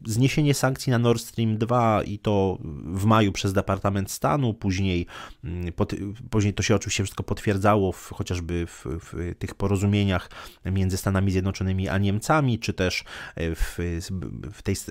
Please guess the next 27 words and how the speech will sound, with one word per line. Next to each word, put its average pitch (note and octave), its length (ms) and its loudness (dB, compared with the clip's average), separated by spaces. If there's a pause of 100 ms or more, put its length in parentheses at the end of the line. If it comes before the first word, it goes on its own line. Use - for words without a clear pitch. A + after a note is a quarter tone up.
w - 80 -12
tym G2 180 0
budżecie G2 440 2
obronnym F#2+ 600 0
na F#2 280 2
rok F#2+ 200 2
dwa F#2 140 0
tysiące G2+ 320 -2
dwudziesty G2 440 0
drugi, C#3 360 4 (300)
gdzie, G#2 380 4 (340)
mm, F#2 640 -2
kosztów, - 600 2
e, F#2+ 160 -2
takich - 380 -4
sankcji G2 400 0
w G2 80 0
ogóle G2+ 260 4
nie, F2+ 220 2 (100)
nie G#2 180 2
uwzględniono, G2 800 2 (300)
no, D#3+ 180 -2
dały C3 280 8
kolejny C3+ 440 4
impuls A2 460 0
Moskwie G2 460 0
do F#2 260 2